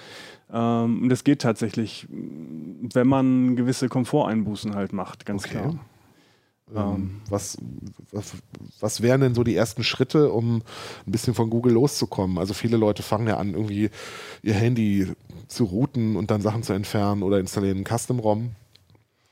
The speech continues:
Speaker 1: Das sind, äh, sinnvolle Schritte, aber gerade das Routen bringt halt auch in Sachen Sicherheit viele Nachteile mit sich, ne? Man legt damit das ganze Schutzsystem von Android lahm, gerade dass,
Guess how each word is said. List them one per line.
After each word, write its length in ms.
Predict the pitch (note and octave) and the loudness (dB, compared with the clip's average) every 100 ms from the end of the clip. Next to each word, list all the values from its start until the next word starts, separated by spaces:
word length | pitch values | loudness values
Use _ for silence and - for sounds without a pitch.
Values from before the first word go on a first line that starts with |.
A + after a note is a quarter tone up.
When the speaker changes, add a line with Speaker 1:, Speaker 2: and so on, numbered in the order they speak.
| _ _ _ _ | _ _ _ _
Speaker 1:
Das 260 | A#2+ A2 - | -2 -2 0
sind, 560 | A#2+ B2 A2+ - - A2 | 2 2 0 -6 -8 -4
äh, 100 | A#2+ | 0
sinnvolle 540 | A2+ C3 - F3 F3+ | 0 0 0 0 0
Schritte, 580 | - F3+ E3+ F#3+ F#3+ F3 | -2 -4 -2 0 0 0
aber 280 | A#2 B2 B2 | 2 2 2
gerade 280 | A2 A2+ A#2+ | 2 2 2
das 220 | A2+ - | 0 -2
Routen 480 | A#2+ C#3+ C#3 B2 A#2 | -2 0 2 2 2
bringt 300 | A#2+ B2+ B2 | 0 -2 0
halt 200 | A2 - | -2 0
auch 300 | G2+ G#2 - | -2 -2 -4
in 160 | G#2 | -6
Sachen 260 | G#2 - G#2+ | -6 -6 -8
Sicherheit 480 | G#2+ G#2+ G#2+ G#2 G2+ | -6 -4 -2 -2 -4
viele 200 | A2 G#2+ | -4 0
Nachteile 460 | G#2 G#2+ G#2+ G2+ G#2 | -2 -2 -2 0 0
mit 180 | G#2 | -2
sich, 260 | - F#2+ G2 | -4 -6 -4
ne? 80 | A#2 | -4
Man 300 | G#2+ G2+ G2+ | -2 -2 -2
legt 160 | G#2 | -2
damit 240 | A2 G#2+ G#2 | -2 -2 -4
das 100 | - | -4
ganze 260 | G#2+ G#2 G#2+ | -4 -4 -4
Schutzsystem 580 | C#3+ - A2+ - A#2 | -4 -4 -8 -2 -2
von 180 | A2+ A2+ | -2 -2
Android 380 | F#2+ B2+ A#2 A2+ | 0 2 2 2
lahm, 420 | A2+ G#2 A2+ A2+ | 2 2 2 0
gerade 300 | G#2+ G2+ A2 | 0 0 2
dass, 280 | G#2+ G#2 - | -2 -4 -10